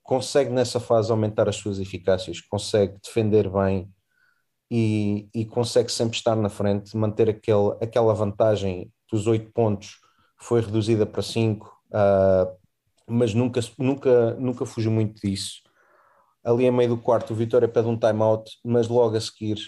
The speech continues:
ah, perdem a bola, o Benfica através da Rafael abre para sete e, e ali notava-se que, que aquele nervosismo que passava do Benfica, dos ataques do Benfica,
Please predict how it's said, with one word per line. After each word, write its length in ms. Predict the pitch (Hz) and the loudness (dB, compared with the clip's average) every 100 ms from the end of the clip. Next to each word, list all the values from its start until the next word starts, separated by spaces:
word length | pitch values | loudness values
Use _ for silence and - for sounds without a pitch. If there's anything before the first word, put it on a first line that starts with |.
| - | -4
ah, 380 | 107 101 98 98 - | 0 4 2 0 0
perdem 300 | 127 117 110 | 0 2 0
a 40 | |
bola, 360 | 107 113 113 113 | 2 4 4 2
o 40 | |
Benfica 760 | 110 107 117 113 - 104 104 107 _ | 0 -4 -6 -6 -2 0 -2 -6 _
através 360 | 117 113 113 113 | -4 0 2 2
da 80 | 113 | 0
Rafael 400 | 107 - 110 110 | -2 0 2 4
abre 200 | 110 107 | 2 -2
para 180 | - 101 | -8 -8
sete 520 | - 110 107 - - _ _ _ _ _ _ _ _ - | -2 -2 -2 -8 -20 _ _ _ _ _ _ _ _ -6
e, 460 | 113 107 104 101 98 95 95 98 _ _ _ _ _ _ | -2 -2 -2 -2 -2 -4 -6 -8 _ _ _ _ _ _
e 140 | 123 127 | -2 0
ali 280 | 123 131 135 | 0 -4 -4
notava-se 800 | 135 120 135 120 120 113 - - _ | -4 0 0 2 0 -2 -12 -18 _
que, 320 | - 131 117 - _ _ _ | -4 -2 -2 -8 _ _ _
que 160 | - 156 | -4 -4
aquele 280 | 151 175 170 | 0 2 4
nervosismo 800 | 160 131 123 120 147 131 117 - | 2 0 -4 -4 -2 -2 -4 -6
que 80 | _ | _
passava 560 | - 156 - 135 120 120 | -4 -2 2 2 4 0
do 160 | 110 | 0
Benfica, 440 | 110 107 123 113 110 | -2 -2 -4 -4 -4
dos 160 | 104 | -4
ataques 320 | 110 120 110 110 | -4 -2 -2 -2
do 80 | |
Benfica, 540 | 110 107 113 107 98 | -4 -2 -4 -4 -6